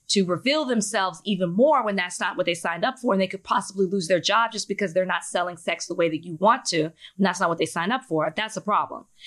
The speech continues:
So if it's mandatory, that's ridiculous, and I have a problem with that.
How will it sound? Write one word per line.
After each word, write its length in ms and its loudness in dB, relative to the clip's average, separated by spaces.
So 480 2
if 140 0
it's 160 -2
mandatory, 720 0
that's 240 0
ridiculous, 560 -2
and 100 -2
I 120 0
have 100 -4
a 40 -12
problem 340 -4
with 100 -20
that. 200 -8